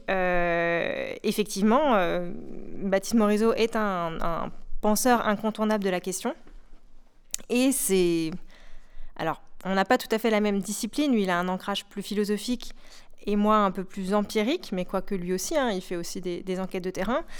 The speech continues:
Mais, euh, nos, nos centres d'intérêt et nos, nos raisonnements sont, sont, sont très proches, effectivement. Sur, euh, no-, notamment sur, euh, peut-être, euh,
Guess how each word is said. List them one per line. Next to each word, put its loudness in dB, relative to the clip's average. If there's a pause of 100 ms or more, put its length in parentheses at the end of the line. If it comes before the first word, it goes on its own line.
(180)
Mais, 8
euh, 6
nos, 2
nos 4
centres 0
d'intérêt 4
et 2
nos, 0
nos 0
raisonnements 2
sont, -2
sont, -6
sont -4
très -2
proches, -4
effectivement. -10 (600)
Sur, 0
euh, 0 (1160)
no-, 4
notamment 4
sur, -4
euh, -4 (640)
peut-être, -8
euh, -6